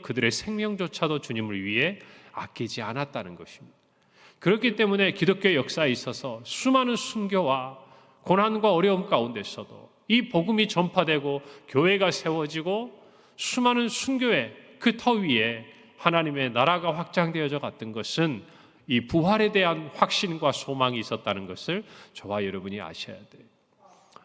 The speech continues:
여러분, 정말 이 땅에 있는 오늘날의 수많은 교회가 있습니다. 그러나 이 땅에 정말 수많은 순교자의 피를 통해서 하나님이 세우셨던 그 놀라운 복음의 역사를 우리는 알고 있을 겁니다.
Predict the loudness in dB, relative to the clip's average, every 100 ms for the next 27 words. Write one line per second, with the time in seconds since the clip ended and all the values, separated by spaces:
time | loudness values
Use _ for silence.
0 | _ -8 -6 -6 -8 -10 -14 -20 _ _
1 | _ _ -4 0 4 4 2 2 2 2
2 | 0 -2 -2 0 0 -2 -6 -4 -4 -4
3 | -4 -2 -2 -6 -12 -16 -18 -20 _ _
4 | _ _ _ _ _ _ 2 4 2 2
5 | 2 0 2 -2 -4 -16 -20 _ _ _
6 | _ -2 2 4 2 0 2 2 0 -2
7 | -2 0 2 0 0 -2 -2 -2 -4 -4
8 | -4 0 0 0 -2 -6 -8 -16 -14 -4
9 | 0 0 0 -4 -4 -10 -10 -16 _ _
10 | _ _ 0 4 4 4 4 2 0 -2
11 | 0 2 4 2 0 -2 -2 0 0 2
12 | 0 -4 -8 -12 -14 -14 -14 -16